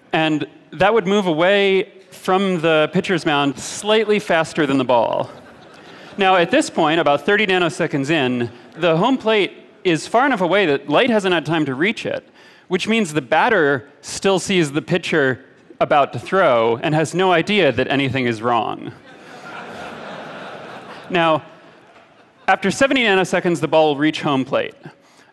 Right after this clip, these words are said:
or at least the cloud of expanding plasma that used to be the ball.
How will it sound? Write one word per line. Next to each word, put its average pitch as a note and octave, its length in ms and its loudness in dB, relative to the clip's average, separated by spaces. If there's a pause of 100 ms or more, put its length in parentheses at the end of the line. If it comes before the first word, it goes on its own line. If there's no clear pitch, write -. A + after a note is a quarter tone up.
(120)
or F3+ 100 4
at F3+ 80 2
least F3 260 0
the C#3+ 160 2
cloud F3 380 2
of C3+ 140 0
expanding C#3+ 640 -2
plasma C3+ 480 0
that A#2 200 -2
used C3 220 -6
to A#2+ 60 -14
be A#2+ 80 -2
the A#2 100 0
ball. A#2 400 -2